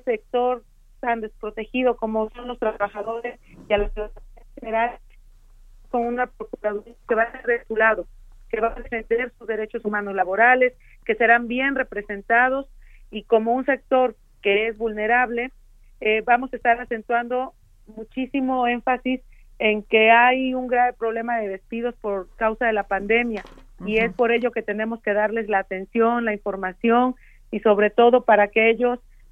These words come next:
Speaker 1: sientan que desde la Procuraduría vamos a estarles dando seguimiento a todas sus inquietudes, y en su caso de así, eh, manifestarlo, evidentemente,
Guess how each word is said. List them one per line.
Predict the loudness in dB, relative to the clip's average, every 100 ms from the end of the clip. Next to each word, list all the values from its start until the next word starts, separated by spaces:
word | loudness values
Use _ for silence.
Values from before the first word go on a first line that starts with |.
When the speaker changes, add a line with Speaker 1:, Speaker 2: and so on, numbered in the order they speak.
| -4
Speaker 1:
sientan | 0 2 2 0
que | 0
desde | -2 0 0
la | 0
Procuraduría | -4 -4 0 2 2 0 2 0 -2 _ -8 0
vamos | 2 2 -4 -4
a |
estarles | -4 2 4 4 0 0
dando | -2 0 0 2 -2 -6 -18 -4
seguimiento | -2 -2 -2 0 0 2 2 2 -2
a | -2 -2 2
todas | 2 2
sus | -4
inquietudes, | -12 -8 -8 -2 2 4 2 -2 _ -20 -8
y | -2
en | -2 -2
su | -2
caso | 4 4 4 0
de | 0
así, | -2 -2 -2 -2 -4 _ _ _
eh, | -4 -2 0
manifestarlo, | 0 -2 -4 -6 2 4 4 4 2
evidentemente, | 0 -2 -2 -2 -2 -2 0 0